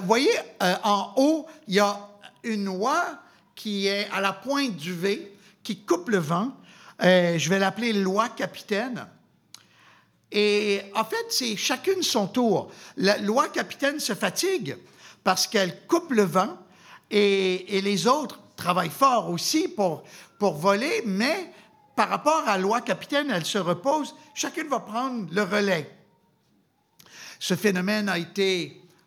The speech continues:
admiré par, par beaucoup de cultures, d'abord par les, les, les Amérindiens, mais vous savez, même, euh, même, euh, tous les Canadiens, tous les Québécois, euh, on, et les autres aussi, euh,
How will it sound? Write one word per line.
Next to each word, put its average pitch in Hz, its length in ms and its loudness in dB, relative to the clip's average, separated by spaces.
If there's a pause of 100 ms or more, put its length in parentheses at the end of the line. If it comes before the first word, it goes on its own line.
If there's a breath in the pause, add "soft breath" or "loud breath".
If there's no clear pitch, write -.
(160)
admiré 214 640 -2
par, 190 520 -4 (140)
par 143 300 -2
beaucoup 196 400 -4
de 170 260 2
cultures, 196 640 0 (600 loud breath)
d'abord 190 380 4
par 202 120 0
les, 170 360 2
les, 160 380 -2
les 151 240 -2
Amérindiens, 185 680 2
mais 175 280 2 (240 loud breath)
vous - 80 -4
savez, 202 420 4 (200 loud breath)
même, 220 440 4
euh, 165 320 -2 (220 loud breath)
même, 196 420 0
euh, 135 420 -2 (100)
tous 302 120 -2
les 311 120 0
Canadiens, 180 580 0
tous 254 160 -6
les 208 140 -2
Québécois, 190 720 -4 (460 loud breath)
euh, 156 340 0 (200)
on, 170 220 -4 (360)
et 196 100 2
les 170 240 -2
autres 214 240 -2
aussi, 175 540 -2 (500 loud breath)
euh, 160 340 2